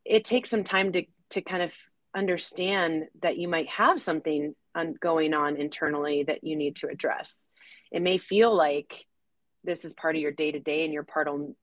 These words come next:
part of your norm. Um, but when you're surrounded by safe, trusted community and adults, then you can, and you, and people are starting the conversation around their journey for healing,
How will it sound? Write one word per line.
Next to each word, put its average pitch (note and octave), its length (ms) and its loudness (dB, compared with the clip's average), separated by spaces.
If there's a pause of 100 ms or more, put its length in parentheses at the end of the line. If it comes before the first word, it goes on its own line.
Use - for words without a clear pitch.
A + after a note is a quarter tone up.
part D#3+ 200 -2
of D3 120 -4
your D3 140 -4
norm. D3 600 -2 (840)
Um, D#3 260 -4
but E3+ 120 0
when G3 160 2
you're F#3 220 4
surrounded E3+ 560 2
by D3+ 140 -4
safe, D#3+ 340 -4 (360)
trusted E3 360 -6
community D#3+ 720 -2 (680)
and F3+ 120 0
adults, D#3 640 6 (140)
then F3+ 180 -2
you E3+ 140 -2
can, D#3+ 400 -4 (380)
and F3+ 140 -4
you, D#3+ 100 -6
and F3+ 160 -6
people F3 260 0
are D#3 100 6
starting E3 360 0
the D3 80 -4
conversation D#3 800 -4
around D3 400 -2 (140)
their D3 180 0
journey D3+ 400 -2
for D3+ 160 -8
healing, E3 480 -2